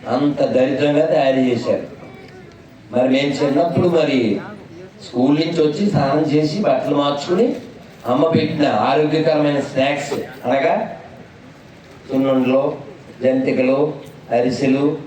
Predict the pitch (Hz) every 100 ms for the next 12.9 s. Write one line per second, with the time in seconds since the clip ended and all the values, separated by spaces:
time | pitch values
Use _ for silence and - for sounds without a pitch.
0 | - - 107 123 139 143 139 127 - -
1 | - - - - - 135 131 156 151 151
2 | 147 143 139 135 131 113 - - - -
3 | 117 127 147 143 165 156 135 131 117 117
4 | - - - - - - - 135 151 247
5 | 294 - - - - - - - 135 143
6 | - 151 147 139 127 120 110 98 - -
7 | - - - - - - - - 123 139
8 | 147 143 160 151 160 165 160 160 160 165
9 | 165 - - - - - 117 127 135 127
10 | 127 131 131 127 123 117 110 113 107 98
11 | 92 - - - - - - - 120 131
12 | 139 143 - 131 135 - 151 156 -